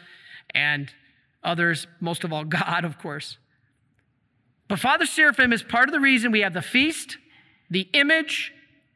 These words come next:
the diary, and a canonized Faustina. Man, that's quite a resume. In the nineteen forties, he belonged to a church just up the road from here in Adams, Massachusetts.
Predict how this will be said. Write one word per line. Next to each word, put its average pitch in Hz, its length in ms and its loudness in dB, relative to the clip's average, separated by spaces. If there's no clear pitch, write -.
the 165 80 -4
diary, 262 800 2
and 175 100 -2
a 160 60 -4
canonized 190 680 0
Faustina. 175 580 -6
Man, 190 440 0
that's 208 220 -2
quite 202 320 -2
a 202 180 0
resume. 151 380 -4
In 208 80 2
the 226 60 4
nineteen 320 380 2
forties, 247 600 0
he 220 100 0
belonged 226 340 -2
to 233 80 -2
a 226 80 0
church - 340 0
just 247 220 0
up 262 120 -2
the 247 100 -4
road 233 240 -4
from 185 180 -6
here 170 140 -2
in 170 80 -2
Adams, 190 400 -2
Massachusetts. 190 800 -6